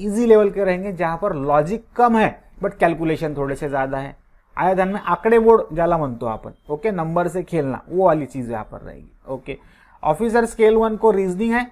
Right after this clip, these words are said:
और क्वांटिटेटिव एप्टीट्यूड लिखा है। देखो यहाँ पर न्यूमेरिकल एबिलिटी लिखा है, यहाँ पर क्वांटिटेटिव एप्टीट्यूड लिखा है, मतलब क्वांटिटेटिव एप्टीट्यूड मतलब कमर्शियल मैथ्स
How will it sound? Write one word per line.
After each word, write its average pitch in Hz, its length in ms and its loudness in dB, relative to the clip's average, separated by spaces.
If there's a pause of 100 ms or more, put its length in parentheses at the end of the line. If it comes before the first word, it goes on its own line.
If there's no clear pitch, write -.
(100)
और 208 80 0
क्वांटिटेटिव 226 880 0
एप्टीट्यूड 240 440 0
लिखा 196 240 0
है। 131 60 0
देखो 202 240 0
यहाँ 156 280 2
पर 165 100 -2
न्यूमेरिकल 175 520 0
एबिलिटी 220 400 0
लिखा 214 220 -4
है, 156 60 0
यहाँ 123 200 -2
पर 110 100 -4
क्वांटिटेटिव 151 640 -8
एप्टीट्यूड 180 380 -6
लिखा 180 200 -6
है, 180 120 -10 (380)
मतलब 214 240 -2
क्वांटिटेटिव 170 720 -2
एप्टीट्यूड 170 420 -2
मतलब 165 560 -2 (180)
कमर्शियल 190 520 2
मैथ्स 175 360 0